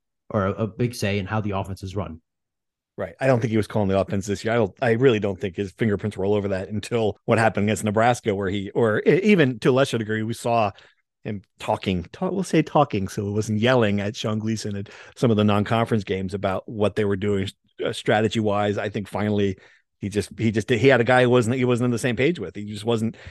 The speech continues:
Speaker 2: in agreement with, and that's why he fired him. Like, and I think he was on the same wavelength with Nunzio, but Nunzio did not do enough job, do enough, do enough to justify having the job full time.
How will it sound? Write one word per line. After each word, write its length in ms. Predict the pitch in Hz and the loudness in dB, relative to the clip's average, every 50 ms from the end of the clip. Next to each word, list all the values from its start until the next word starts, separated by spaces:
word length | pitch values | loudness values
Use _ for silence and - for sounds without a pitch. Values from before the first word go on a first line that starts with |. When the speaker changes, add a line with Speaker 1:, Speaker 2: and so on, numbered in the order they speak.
| - _ | -16 _
Speaker 2:
in 120 | - 127 120 | 0 2 2
agreement 380 | 110 135 151 185 226 196 127 | 4 6 6 6 6 6 4
with, 140 | 123 135 143 | 4 2 2
and 100 | - 120 | 2 0
that's 140 | 120 135 - | -2 -2 0
why 160 | 143 143 143 | 0 0 0
he 60 | 143 | 0
fired 300 | - - 120 156 196 185 | -2 -2 -4 -2 -4 -6
him. 120 | - - 87 104 | -8 -10 -14 -10
Like, 220 | 95 90 92 - 104 | -6 -6 -6 -4 -4
and 80 | 101 | -4
I 40 | 104 | -4
think 200 | 104 123 113 - | -4 -4 -4 -4
he 80 | 117 110 | -2 2
was 240 | 107 120 151 156 127 | 4 4 4 6 6
on 160 | 104 104 101 | 4 2 2
the 80 | 101 | -2
same 260 | - - 98 95 98 98 - - - - - _ _ - | -4 -6 -6 -6 -6 -8 -10 -14 -20 -20 -20 _ _ -10
wavelength 640 | 131 110 113 107 113 104 107 104 95 98 - - | -2 0 2 2 2 2 2 0 0 0 -2 -2
with 100 | 95 90 | -2 0
Nunzio, 400 | 104 107 104 95 - 95 87 87 | 2 2 2 2 0 -2 -4 -4
but 140 | 82 87 87 | -4 -6 -6
Nunzio 360 | 92 95 101 92 - 101 95 | -4 -4 -4 -2 -2 -2 -2
did 160 | 85 92 90 | -2 -2 -4
not 200 | 95 92 92 - | -4 -6 -6 -4
do 100 | - 98 | -2 -2
enough 240 | 95 95 92 87 - | -2 -2 -4 -6 -2
job, 460 | - 135 120 117 113 107 110 101 107 - - - - - | 2 2 4 4 4 2 2 0 0 -10 -18 -20 -12 2
do 80 | - 143 | 4 6
enough, 260 | 143 143 135 123 - - - 143 | 6 6 6 4 0 -8 -6 4
do 180 | 139 160 165 | 6 8 8
enough 380 | 156 147 147 147 151 143 - - | 8 8 6 6 4 2 0 -6
to 400 | - 143 131 123 120 127 131 _ _ _ _ _ _ - - 185 180 151 | -2 0 0 2 0 -2 -4 _ _ _ _ _ _ -20 -14 -10 -8 -4
justify 500 | 135 - 143 - - 135 117 131 120 117 | 0 0 0 2 0 0 2 2 2 2
having 240 | 113 117 117 113 113 | 2 2 0 0 -2
the 60 | 113 | -4
job 280 | 107 120 113 110 107 - | -4 -4 -4 -4 -6 -6
full 160 | - 113 101 | -6 -6 -6
time. 380 | 95 117 113 110 110 107 104 | -4 -4 -2 -2 -2 -2 -4